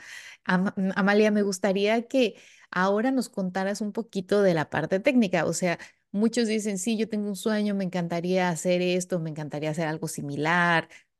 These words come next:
pero muchas no saben el proceso de, por ejemplo, cómo,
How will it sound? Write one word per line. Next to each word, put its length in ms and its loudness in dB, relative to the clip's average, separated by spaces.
pero 720 6
muchas 680 0
no 180 0
saben 480 -4
el 160 -4
proceso 540 -2
de, 80 0
por 180 -2
ejemplo, 540 -2
cómo, 460 4